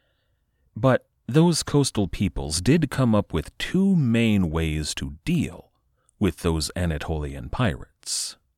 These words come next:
First, they moved their cities further inland, which seems like a simple solution. You know,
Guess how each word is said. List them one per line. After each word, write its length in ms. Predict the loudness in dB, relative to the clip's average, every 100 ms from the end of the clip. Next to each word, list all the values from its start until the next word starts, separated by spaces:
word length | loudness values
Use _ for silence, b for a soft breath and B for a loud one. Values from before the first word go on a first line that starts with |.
| _ _ _ _ _
First, 680 | 2 4 6 2 -4 -8 -14 _ _ -4
they 220 | 4 8
moved 380 | 10 8 8 4
their 200 | 2 2
cities 540 | 2 -2 -2 -2 -4 -2
further 460 | 0 2 2 0 -2 -6
inland, 640 | -6 -6 -14 -20 -20 -20 -20 _ _ _ _ _ -2
which 480 | 0 0 -2 -4 -8 _
seems 380 | -4 2 2 2
like 140 | -2 -2
a 40 |
simple 320 | -2 -2 -2
solution. 560 | -6 -2 0 0 -2 -10 _ _ -10
You 100 | -8
know, 200 | -8